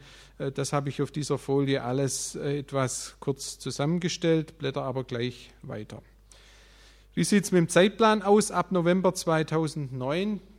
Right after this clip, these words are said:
ist dann Anforderungsanalyse, technische Konzeption und Erstellung des Pflichtenheft-, der Pflichtenhefte angesagt. Zum Teil sind schon Vorarbeiten vorhanden.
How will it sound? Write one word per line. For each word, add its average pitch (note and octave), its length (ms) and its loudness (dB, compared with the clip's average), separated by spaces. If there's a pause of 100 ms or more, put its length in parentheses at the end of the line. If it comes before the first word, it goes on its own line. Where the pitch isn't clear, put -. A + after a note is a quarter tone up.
ist G3+ 300 -12
dann D#3+ 320 -2
Anforderungsanalyse, E3 1200 -2
technische D#3 480 -4
Konzeption D3+ 800 -4
und D#3 100 -8
Erstellung D3 520 -4
des C3+ 200 -6
Pflichtenheft-, F#3+ 720 -4
der D#3+ 80 -2
Pflichtenhefte E3+ 640 -4
angesagt. F#3 640 -2
Zum D#3 160 -6
Teil D3+ 280 -2
sind D3 240 -6
schon C#3+ 180 -6
Vorarbeiten C#3 720 -4
vorhanden. G3+ 640 -4